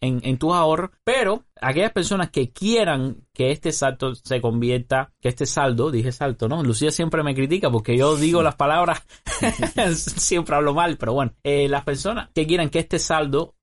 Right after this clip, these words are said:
se convierta a dólares americanos o incluso a euros, mencionaron ellos, dicen que pueden hacer una solicitud en el banco de un certificado de depósito.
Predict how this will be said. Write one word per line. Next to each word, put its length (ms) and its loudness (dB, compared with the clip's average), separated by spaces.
se 380 0
convierta 840 0
a 420 2
dólares 380 2
americanos 480 0
o 40 2
incluso 380 2
a 80 4
euros, 240 2
mencionaron 540 -2
ellos, 240 0
dicen 540 0
que 140 0
pueden 240 0
hacer 340 -4
una 280 0
solicitud 800 0
en 120 -2
el 100 -2
banco 540 -2
de 160 2
un 460 2
certificado 880 0
de 80 4
depósito. 560 -4